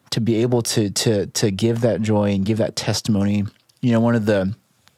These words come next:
there's a song that Elevation Worship does, and we're gonna do it on Sunday, actually. It's called My Testimony. And I just love the idea of it, of just like, "Man, Lord, you've transformed my life, and so I can't help it. This is, I'm gonna, I'm gonna give my testimony." And the chorus is, um,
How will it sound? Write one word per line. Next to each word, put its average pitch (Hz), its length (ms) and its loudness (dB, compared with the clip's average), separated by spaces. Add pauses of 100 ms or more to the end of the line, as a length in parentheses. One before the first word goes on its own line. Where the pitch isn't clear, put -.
(220)
there's 117 120 0
a 113 60 0
song 117 460 2
that 107 260 0
Elevation 104 420 -2
Worship 101 320 -8 (360)
does, 98 360 0
and 95 160 0 (400)
we're 110 80 4
gonna 113 60 2
do 113 100 2
it 107 40 2
on 104 80 2
Sunday, 113 220 0
actually. 92 320 -2
It's 95 80 -2
called 104 200 0
My 101 80 0
Testimony. 98 600 0 (480)
And 127 120 2
I 135 40 2
just 135 140 0
love 147 280 2
the 143 100 2
idea 107 340 2
of 110 80 0
it, 90 140 0
of 95 160 0
just 107 260 0
like, 120 80 -4
"Man, 120 260 2
Lord, 120 220 2
you've 135 140 -2
transformed 135 420 0
my 113 80 2
life, 101 440 0
and 98 140 -2
so 92 120 0
I 113 100 0
can't - 320 -2
help 104 320 -2
it. - 80 -2
This 113 160 -2
is, 107 220 -6
I'm 110 100 0
gonna, 113 140 2
I'm - 100 -2
gonna 113 140 0
give 113 180 0
my 113 140 0
testimony." 98 640 -2 (580)
And 107 340 0
the 107 80 2
chorus 123 500 0
is, 98 440 0
um, 92 440 -2